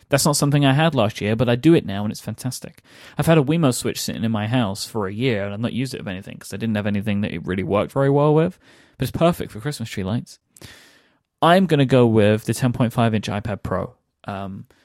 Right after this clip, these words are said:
I absolutely love this iPad. I consider it the perfect iPad. I think it is the best iPad ever made because I think it hits most people. Um, it has become the iPad. If I'm not at home, it's the iPad I'm using.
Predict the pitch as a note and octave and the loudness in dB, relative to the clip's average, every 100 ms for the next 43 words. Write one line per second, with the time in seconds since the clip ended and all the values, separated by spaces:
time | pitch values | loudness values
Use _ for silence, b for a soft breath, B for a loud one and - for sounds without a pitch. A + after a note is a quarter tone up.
0 | _ _ _ _ - C#3+ F3+ D#3+ D#3 D3 | _ _ _ _ 0 2 2 0 0 0
1 | A2+ A2 G#2+ G#2+ A#2+ - - G2+ G#2+ - | 0 0 0 0 -2 -6 -8 -10 -10 -12
2 | - - C3 C#3 C#3+ - B2 A#2 - A2+ | -6 0 0 2 -2 0 0 0 -2 -4
3 | - - B2+ A#2+ - - - - _ G#2+ | -6 -2 0 0 -2 -6 -10 -20 _ -8
4 | F#2+ - F#2+ - B2 A2+ A2 A2 B2+ A#2+ | -6 -8 -10 -8 -4 -4 -4 -4 0 0
5 | - G#2+ - G2 F#2 G2 G#2+ G#2+ G#2+ b | 0 -4 -4 -8 -6 -2 0 0 -2 b
6 | b - A#2 A#2 A#2 A2+ A#2 A2+ - A2+ | b -8 -4 0 2 2 0 -4 -4 -4
7 | G2+ - - - - _ B B B B | -4 -6 -10 -10 -12 _ B B B B
8 | B - A2 F#2+ D#3+ - D3+ D#3 D#3+ - | B -6 -6 -4 -4 -2 -2 0 -2 2
9 | D3+ C#3 A#2 A2+ A#2 A#2 A#2+ A2 G#2+ A#2 | 2 2 2 2 0 0 -2 -2 -4 -6
10 | - B2+ C3+ F#2+ - B2+ B2+ A2 G#2 G#2+ | 0 2 2 2 0 2 2 2 -2 -6
11 | - A#2 G2+ G#2 G2+ G2 F#2 F2+ F#2+ B2 | -6 -4 -4 -4 -4 -4 -4 -6 -8 -10